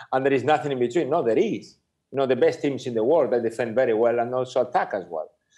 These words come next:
So it's, it's to have the balance right. And I think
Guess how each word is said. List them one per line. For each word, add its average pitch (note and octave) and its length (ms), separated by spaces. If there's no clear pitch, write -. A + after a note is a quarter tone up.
So - 160
it's, C#3+ 220
it's C#3 200
to E3 120
have D#3 180
the C3+ 80
balance A#2+ 420
right. F#2 260
And C3+ 140
I E3 80
think E3 320